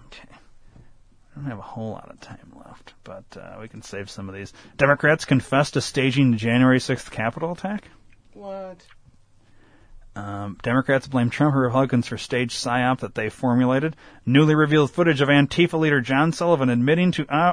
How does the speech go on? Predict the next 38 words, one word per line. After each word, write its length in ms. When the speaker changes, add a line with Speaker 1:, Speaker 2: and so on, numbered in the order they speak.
Speaker 1:
organizing 580
the 80
January 480
sixth 280
riot 260
directly 420
contradicts 640
the 100
recent 380
Washington 460
Post 340
article 280
blaming 320
Alex 260
Jones 280
and 120
Roger 240
Stone. 420
Share 260
this 140
special 320
report 260
to 60
get 100
the 80
word 260
out. 200
Uh, 320
we're 140
not 200
gonna 160
watch 340
the 80
special 240
report, 220
but 100
it's 160
there. 440